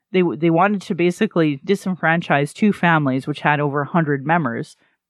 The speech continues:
so that they could steal a bunch of the oil wells that were there.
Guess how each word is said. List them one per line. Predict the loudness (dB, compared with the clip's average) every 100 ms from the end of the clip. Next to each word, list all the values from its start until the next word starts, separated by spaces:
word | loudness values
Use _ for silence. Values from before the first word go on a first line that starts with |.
| -4
so | 0
that | 0 0
they | 0
could | -2
steal | -8 -2 0 0 -2 _ _ _
a | -2
bunch | 0 0 0
of | -2
the | 0 0
oil | 2 4 4
wells | 2 0 -2
that | -4 -4
were | -8
there. | -10 -10 -10